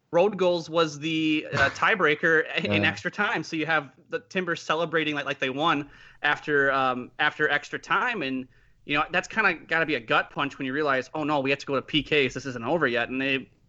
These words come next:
Speaker 1: were able to, you know, go to m-, move on to P Ks and, and w-, were able to get a win. So to, to me, I, I look at Portland as a team that, you know, they well coached, and I, I think they can,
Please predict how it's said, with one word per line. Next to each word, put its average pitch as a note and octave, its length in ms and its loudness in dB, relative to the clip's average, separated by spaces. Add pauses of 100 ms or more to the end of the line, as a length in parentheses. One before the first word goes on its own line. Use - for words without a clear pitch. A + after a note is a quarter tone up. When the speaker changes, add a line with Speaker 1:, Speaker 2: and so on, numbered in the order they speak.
(120)
Speaker 1:
were C3 120 2
able C3+ 200 4
to, C3+ 400 2 (920)
you - 60 -16
know, A#2+ 260 -10
go A2+ 120 2
to C3+ 80 4
m-, B2+ 260 0 (100)
move C#3 260 6
on D3+ 80 4
to C#3 60 2
P D#3 180 -2
Ks E3+ 300 4
and, D#3+ 160 0 (420)
and C3 380 -4 (280)
w-, G2+ 280 -14
were D3+ 160 4
able D#3 160 6
to D3 80 2
get D#3+ 140 4
a D#3 40 6
win. C#3+ 340 2
So C#3+ 400 4
to, - 180 -2
to - 160 -2
me, A#3 200 6
I, E3 140 4
I F3+ 160 4
look G3+ 160 0
at C#3+ 80 -8
Portland C#3+ 320 -2
as C#3 100 0
a C3 60 -10
team D3+ 260 -2
that, C3+ 400 0 (1160)
you C#3 80 -4
know, C#3 120 -2
they C#3+ 220 0 (400)
well D3 240 2
coached, - 420 0
and D3+ 80 -2
I, C#3 120 2
I D3 120 -2
think D#3+ 200 -6
they E3 140 -2
can, F3 280 -6